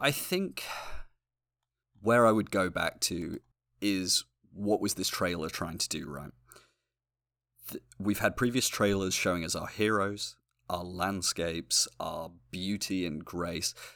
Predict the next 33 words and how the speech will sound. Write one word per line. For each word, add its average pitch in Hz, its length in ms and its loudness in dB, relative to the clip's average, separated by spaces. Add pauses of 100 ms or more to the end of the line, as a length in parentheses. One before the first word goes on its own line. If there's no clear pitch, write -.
(220)
This 110 220 2
trailer 92 500 2
was 85 220 -2
trying 82 300 -4
to - 60 -2
show 78 320 -4
stakes - 920 -2 (320)
and 80 240 -8 (100)
villains 92 840 0 (120)
and - 200 -10 (100)
tension 98 760 -2 (300)
and 90 120 -6
all 101 160 -2
those 98 160 2
things 90 220 -2
we 82 100 -4
talked - 280 -6
about 78 260 0
at 55 80 -6
the - 60 -4
start. 76 340 0
And 101 100 -2
I 101 40 2
think 120 220 -2
it's, - 220 -2 (120)
I 90 80 0
think 101 180 -2
it's 98 160 -2
very 90 580 -2
effective 85 480 -6
in 76 160 -8
doing 69 320 -6
that. 64 200 -8